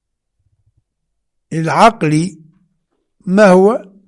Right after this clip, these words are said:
الطبيعة الإنسانية مع وصف الكلية. الإنسان كلي، المجموع يسمى الكلي العقلي، وهو المركب من الماهي، يعني الطبيعة الإنسانية مثلا، ومن الكلية العارضة لها، تقول الإنسان كلي.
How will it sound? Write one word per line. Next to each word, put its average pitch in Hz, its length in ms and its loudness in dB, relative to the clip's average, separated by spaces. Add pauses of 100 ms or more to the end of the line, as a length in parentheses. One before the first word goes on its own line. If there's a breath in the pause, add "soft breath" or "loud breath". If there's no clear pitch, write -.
(100)
الطبيعة 233 560 -6
الإنسانية 247 760 -8
مع 208 460 -10
وصف 202 360 -10
الكلية. 160 520 -12
الإنسان 190 880 -10
كلي، 165 440 -12
المجموع 226 600 -10
يسمى 185 340 -14
الكلي 202 600 -12
العقلي، 156 520 -18 (1400 soft breath)
وهو 185 280 0
المركب 220 600 0
من 180 220 -4
الماهي، 185 380 -2
يعني 165 220 -6
الطبيعة 175 480 -4
الإنسانية 165 540 -6
مثلا، 196 540 -8
ومن 196 380 -6
الكلية 202 520 -6
العارضة 160 500 -6
لها، 160 220 -8
تقول 170 380 -8
الإنسان 170 400 -10
كلي. - 360 -20